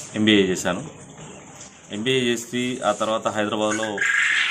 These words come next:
హెచ్డిఎఫ్సి బ్యాంక్లో ఎంప్లాయీగా చేశాను. ఆ తర్వాత పార్లే అగ్రోలో చేశాను.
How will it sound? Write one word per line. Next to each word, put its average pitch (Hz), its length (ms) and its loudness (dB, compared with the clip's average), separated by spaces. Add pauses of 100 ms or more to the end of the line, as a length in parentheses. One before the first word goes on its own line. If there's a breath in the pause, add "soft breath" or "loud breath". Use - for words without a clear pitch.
(120)
హెచ్డిఎఫ్సి 101 400 -8
బ్యాంక్లో 95 420 -4
ఎంప్లాయీగా 95 380 4
చేశాను. 92 500 4
ఆ - 20 -2
తర్వాత 90 380 -6
పార్లే 90 360 -2
అగ్రోలో 90 300 -8
చేశాను. 85 360 -12